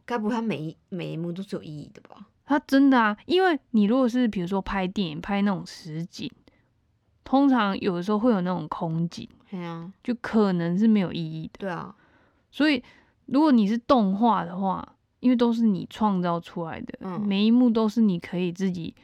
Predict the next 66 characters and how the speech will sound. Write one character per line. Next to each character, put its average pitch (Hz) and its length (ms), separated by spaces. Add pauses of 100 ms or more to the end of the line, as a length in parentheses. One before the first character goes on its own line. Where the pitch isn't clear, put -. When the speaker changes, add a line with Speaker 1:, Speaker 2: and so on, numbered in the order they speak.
(240)
Speaker 2:
而 - 60
且 254 100
它 240 180
是 233 180
可 208 160
以 196 60
天 185 180
马 185 200
行 - 280
空 165 220
的， 160 60
所 202 120
以 220 40
它 226 120
每 214 220
一 160 140
幕 185 240
其 170 200
实 170 120
都 180 160
有 170 100
它 175 160
的 180 100
意 - 60
义 165 400
在。 - 240 (1080)
Speaker 1:
嗯。 170 320
Speaker 2:
而 294 80
且 311 120
后 302 80
来 277 80
仔 190 160
细 214 200
回 190 180
想， 190 180
其 190 140
实 190 80
它 208 80
没 196 140
有 175 80
什 180 100
么 160 80
空 165 340
景。 - 160 (140)
Speaker 1:
好 196 160
像 285 160
是 254 380
欸。 170 80
Speaker 2:
对， 180 260
它 254 180
其 247 160
实 208 220 (460)
它 302 160
的 285 120
衔 185 400
接 196 280
都 202 180
是， 196 320 (340)
比 - 120
如 190 100
说 214 300 (480)
女 220 120
主 214 60
角 240 140
醒 160 260
来， - 220